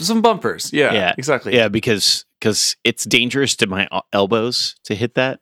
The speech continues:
Speaker 2: And
Speaker 1: Yeah, I don't
Speaker 2: I,
Speaker 1: enjoy
Speaker 2: I,
Speaker 1: it.
Speaker 2: I'm not sure that those
Speaker 1: Not
Speaker 2: inner
Speaker 1: into
Speaker 2: tubes
Speaker 1: it.
Speaker 2: are gonna last very long. You're gonna have
Speaker 1: Mm-mm.
Speaker 2: holes rubbed in 'em in
Speaker 1: Mm-hmm.
Speaker 2: three months.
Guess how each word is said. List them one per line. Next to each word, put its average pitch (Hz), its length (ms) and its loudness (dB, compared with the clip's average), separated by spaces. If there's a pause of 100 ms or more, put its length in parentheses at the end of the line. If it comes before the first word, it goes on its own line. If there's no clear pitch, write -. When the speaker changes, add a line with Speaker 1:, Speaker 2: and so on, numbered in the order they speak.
Speaker 2:
And - 1000 -4
Speaker 1:
Yeah, 139 200 4
I 139 100 2
don't 196 140 0
Speaker 2:
I, 180 60 2
Speaker 1:
enjoy 156 240 4
Speaker 2:
I, 120 60 6
Speaker 1:
it. 90 200 -4
Speaker 2:
I'm 127 200 2
not 139 200 -2
sure 131 220 -2
that 120 180 -4
those 101 280 -2
Speaker 1:
Not 160 180 4
Speaker 2:
inner 151 80 4
Speaker 1:
into 127 160 2
Speaker 2:
tubes 101 240 2
Speaker 1:
it. - 40 0
Speaker 2:
are 90 40 0
gonna 90 180 -2
last 87 380 0
very 90 240 0
long. 87 260 -4
You're 101 100 -4
gonna 110 120 2
have 90 100 -2
Speaker 1:
Mm-mm. 131 80 0
Speaker 2:
holes 98 300 0
rubbed 90 280 -2
in 87 100 0
'em 87 220 -4
in 82 240 -10 (100)
Speaker 1:
Mm-hmm. 117 360 -4
Speaker 2:
three 143 180 0
months. - 500 -8